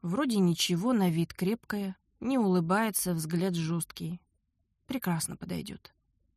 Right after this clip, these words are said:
«Золотой хочешь заработать?» «С бабами не сплю», цедит сквозь зубы. Размечталась! Кто ж тебе за такое целый золотой заплатит?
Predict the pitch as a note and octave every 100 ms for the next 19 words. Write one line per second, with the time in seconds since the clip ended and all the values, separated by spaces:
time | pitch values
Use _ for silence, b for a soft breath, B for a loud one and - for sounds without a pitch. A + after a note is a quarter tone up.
0 | _ _ _ _ _ _ _ _ _ _
1 | - E3 G3 G#3+ A#3+ B3 - D#4+ - F#3
2 | E3 E3 D#3 D#3+ - - - - _ _
3 | _ _ _ _ _ - E3+ E3+ A#3+ A3+
4 | A3 A3 G#3+ - G3 F#3 C#3+ E3 _ _
5 | _ _ - F3+ G#3+ G#3 - - E3+ D#3
6 | D3+ D#3 D#3+ F3 _ _ _ _ _ _
7 | _ _ _ _ E4 D#4+ D4 C4 C4+ B3+
8 | - - B3+ A3+ G3+ G3+ G#3 - - _
9 | _ _ _ _ _ _ - - F4+ G4+
10 | - - C4 A3+ C4 C#4+ A#3 G#3 G#3+ G#3+
11 | D4 D#4 A3 F3+ - D4 C#4+ A#3+ A#3+ B3
12 | A#3+ - G3 E3 E3+ - F3 D#3 D#3+ -
13 | -